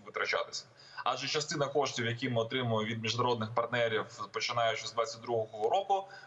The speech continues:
вони мають певну функціональну обмеженість. Як каже Міністерство фінансів, це їх офіційна позиція, що деякі кошти можна витрачати лише на соціальні потреби. Ці п'ятдесят мільярдів доларів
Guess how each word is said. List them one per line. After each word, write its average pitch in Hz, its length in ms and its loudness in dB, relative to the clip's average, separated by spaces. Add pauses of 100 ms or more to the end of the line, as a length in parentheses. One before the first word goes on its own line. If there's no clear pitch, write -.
вони 185 240 2
мають 147 460 2
певну 131 640 2
функціональну 131 600 0
обмеженість. 113 800 -2
Як 113 240 0
каже 101 360 0
Міністерство 95 580 -6
фінансів, 190 340 0
це - 140 -2
їх 113 160 -2
офіційна 113 380 -2
позиція, 180 440 0
що - 120 -4
деякі 120 320 0
кошти 190 440 0 (460)
можна 143 360 4
витрачати 117 460 2
лише 113 300 2
на 120 220 0
соціальні 110 580 0
потреби. 95 440 -2
Ці - 140 -6
п'ятдесят 123 420 -2
мільярдів 107 420 0
доларів 110 360 0